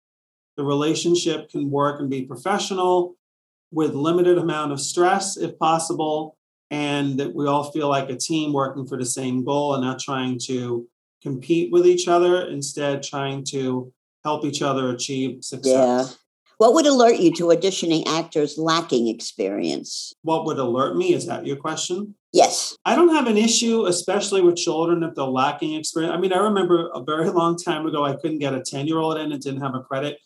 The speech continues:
Speaker 1: I kinda think that that's silly. That doesn't bother me. I, like I say, the, the qualities that I look for, what I just stated a few moments ago, Aggie,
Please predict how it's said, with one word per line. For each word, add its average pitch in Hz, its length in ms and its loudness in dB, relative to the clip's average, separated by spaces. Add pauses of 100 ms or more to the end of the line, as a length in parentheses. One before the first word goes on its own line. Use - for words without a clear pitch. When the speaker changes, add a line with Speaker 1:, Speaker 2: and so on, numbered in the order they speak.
(540)
Speaker 1:
I 143 80 -2
kinda 147 340 -4
think 143 300 -4
that 127 80 -4
that's 127 360 -4
silly. 165 520 0 (320)
That 226 180 4
doesn't 262 280 2
bother 196 300 4
me. 127 240 -4
I, 147 120 -4
like 170 360 0
I 170 120 0
say, 165 520 -2
the, 147 360 -6
the - 100 -2
qualities 165 440 4
that 156 80 -2
I 139 100 0
look 139 260 -4
for, 156 320 -2
what 135 140 -2
I 131 100 -2
just 127 440 -6
stated 135 560 -4
a 127 220 -8
few 139 180 -8
moments 127 380 -4
ago, 160 240 -4
Aggie, 170 480 2